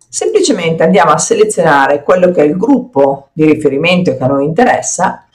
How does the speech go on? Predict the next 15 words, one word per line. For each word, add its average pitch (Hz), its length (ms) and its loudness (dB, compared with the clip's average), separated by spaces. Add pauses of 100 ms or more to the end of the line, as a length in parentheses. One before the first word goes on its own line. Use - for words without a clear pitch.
(140)
e - 520 -2
la, - 260 -6
automaticamente 214 880 0
Word 208 480 4
ci - 140 -8
chiede 190 400 -2
dove 180 260 0
si - 160 -4
trova 160 300 0
l'immagine 156 600 -2
che 214 120 -6
vogliamo 214 280 2
andare 143 280 0
a 123 40 -4
caricare. - 680 -6